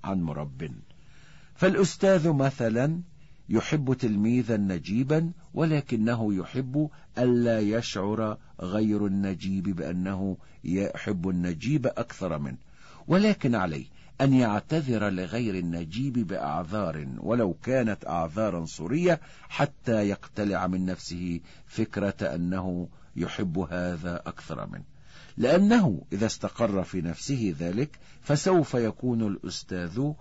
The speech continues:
مبغوض التوجيه، وسوف لا يحترمه الموجه، ولكنه إذا خلع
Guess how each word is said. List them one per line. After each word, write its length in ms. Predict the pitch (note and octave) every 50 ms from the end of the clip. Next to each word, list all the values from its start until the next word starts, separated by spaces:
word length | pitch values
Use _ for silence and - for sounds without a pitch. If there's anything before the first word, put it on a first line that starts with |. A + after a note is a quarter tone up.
| - - - -
مبغوض 720 | F#2+ G2 G#2 G#2 D#2+ D2 G2+ F#2+ G#2+ B2 B2+ A#2 F#2 G2
التوجيه، 760 | G2 - - - - F2+ E2+ E2 D2+ C2+ D2+ D#2 C#2+ - - A1+ - - - - -
وسوف 460 | - C#3+ D#3+ - - F3 D3+ B2+ -
لا 240 | A2 G#2+ G2 G#2 C3
يحترمه 760 | C3+ A#2 G#2 - - - - G2 F#2+ F#2 D#2+ G2+ G#2+ G#2 A2
الموجه، 840 | G2+ F2+ F2 F2 F2 E2+ F2+ G#2+ A2+ F#2+ D#2+ - B2+ B2+ E2+ C#2+ G#1+ - - - - - - -
ولكنه 760 | A2+ C3+ E3 F#3+ G3 F#3 - A#2+ F#2 G2 B2 C3+ G#2+ E2+ - - - - - - - -
إذا 320 | A#2+ A2+ F2+ G#2+ G2 F2+
خلع 680 | E2+ - - C#3 D#3 D3 A#2 G#2 F#2 F2 D#2+ D2 C2+